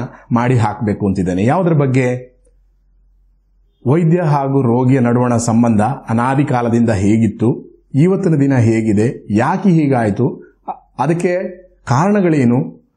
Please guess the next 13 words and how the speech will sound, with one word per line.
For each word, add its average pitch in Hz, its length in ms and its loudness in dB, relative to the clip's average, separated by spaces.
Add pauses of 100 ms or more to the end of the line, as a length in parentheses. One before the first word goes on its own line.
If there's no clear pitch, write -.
(160)
ಮತ್ತೆ 185 220 -2
ಅದನ್ನ 196 280 0
ನಾವು 185 220 -2
ಸುಧಾರಿಸಿಕೊಳ್ಳುವ 175 680 0
ಬಗೆ 135 300 2
ಹೇಗೆ 120 460 0 (300)
ಅನ್ನುವ 156 180 4
ವಿಚಾರಗಳ 139 500 2
ಬಗ್ಗೆ 110 640 0
ಆಸ್ಪತ್ರೆಯಲ್ಲಿ 127 720 0
ದಿನನಿತ್ಯ 170 480 2
ನಡೆಯಬಹುದಾದಂತಹ, 110 1040 0
ನಡೆಯುವಂತಹ 117 840 0